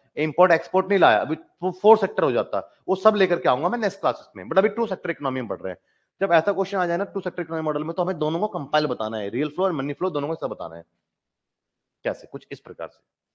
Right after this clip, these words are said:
टू सेक्टर, वही चीज है, farm and household। तो एक अंदर से बता दो आप, सबसे पहले एक आपके पास में क्या हुआ, हाउसहोल्ड से,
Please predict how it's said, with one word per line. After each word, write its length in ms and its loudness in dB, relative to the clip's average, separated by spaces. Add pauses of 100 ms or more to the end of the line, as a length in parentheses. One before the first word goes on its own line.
(160)
टू 80 -6
सेक्टर, 200 -12
वही 140 4
चीज 180 -2
है, 100 -6 (220)
farm 160 2
and 120 -4
household। 300 -6 (500)
तो 200 -6
एक 160 -2
अंदर 200 -2
से 100 -2
बता 140 -2
दो 120 -4
आप, 260 -4
सबसे 160 -10
पहले 340 0
एक 160 -4
आपके 180 -4
पास 180 -4
में 100 -12
क्या 100 -4
हुआ, 220 -4 (680)
हाउसहोल्ड 380 6
से, 200 -18